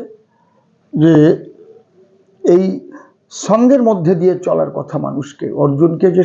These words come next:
শিক্ষা দিয়েছে সেটা ছন্দবদ্ধ জীবন গড়তে বলেছেন। এই জন্যে আমি, আর মানুষে ছন্দটাকে তো উপভোগ করে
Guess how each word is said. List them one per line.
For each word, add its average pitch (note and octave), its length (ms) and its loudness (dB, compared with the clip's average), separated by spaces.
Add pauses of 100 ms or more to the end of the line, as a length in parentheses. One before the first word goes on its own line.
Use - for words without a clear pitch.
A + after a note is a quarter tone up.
শিক্ষা - 260 -4
দিয়েছে D3 360 -2 (600)
সেটা D#3+ 300 2 (500)
ছন্দবদ্ধ F3+ 640 0 (180)
জীবন E3+ 240 -4 (960)
গড়তে D3+ 300 0
বলেছেন। B2 460 -4 (840)
এই D3 80 4
জন্যে F#3 220 4 (120)
আমি, F#3+ 180 0 (500)
আর E3+ 180 2 (200)
মানুষে G3+ 380 2 (840)
ছন্দটাকে C#4 640 0
তো C#4+ 160 0 (640)
উপভোগ C#4+ 520 0 (140)
করে D3+ 180 -4